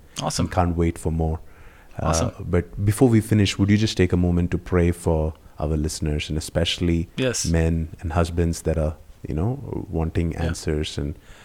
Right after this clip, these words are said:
Speaker 2: uh, and praying for direction? If you could just speak a word of prayer for them, that'd be a blessing.
Speaker 1: Yeah, absolutely. Broke up a little bit, but I'll just pray anyway. <laughs>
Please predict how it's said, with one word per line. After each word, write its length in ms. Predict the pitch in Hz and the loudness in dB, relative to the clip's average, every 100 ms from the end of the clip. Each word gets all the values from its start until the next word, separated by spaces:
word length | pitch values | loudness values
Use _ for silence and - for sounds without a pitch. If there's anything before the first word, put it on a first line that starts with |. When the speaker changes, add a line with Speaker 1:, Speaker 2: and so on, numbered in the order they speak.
| - - | -20 -8
Speaker 2:
uh, 260 | - 76 69 - | -2 -2 -2 -6
and 240 | 85 82 | -6 -4
praying 320 | - 98 104 | 2 4 4
for 160 | 101 90 | 2 0
direction? 640 | 82 78 80 - 78 76 - - - - | 0 -2 -4 -4 -6 -6 -10 -20 -20 -20
If 140 | 87 - | -14 -8
you 60 | |
could 120 | - 85 | -4 -2
just 160 | 85 | -2
speak 260 | - 82 - | -2 -4 -2
a 40 | |
word 180 | 78 73 | 0 0
of 140 | 76 | -4
prayer 180 | - 78 | -4 -4
for 140 | - 76 | -4 -6
them, 220 | 76 80 - - | -6 -8 -12 -10
that'd 160 | 69 78 | -6 -4
be 80 | 78 | -4
a 40 | |
blessing. 240 | 80 73 | -4 -2
Speaker 1:
Yeah, 80 | 117 120 | -2 -2
absolutely. 640 | 113 123 117 - 110 - - - - - - - - - - - - - - - | -2 -4 -4 -4 -8 -10 -18 -20 -20 -20 -20 -20 -20 -20 -20 -20 -20 -18 -16 -4
Broke 260 | 127 117 | 0 0
up 120 | 113 110 | 0 0
a 20 | |
little 140 | 110 | -2
bit, 140 | 107 104 | -2 0
but 100 | 107 | 0
I'll 80 | 107 | 0
just 140 | - | -4
pray 160 | - 104 | -6 -6
anyway. 260 | 107 107 139 - - - - - | -4 0 0 0 -6 -8 -6 0
<laughs> 260 | - - | 0 0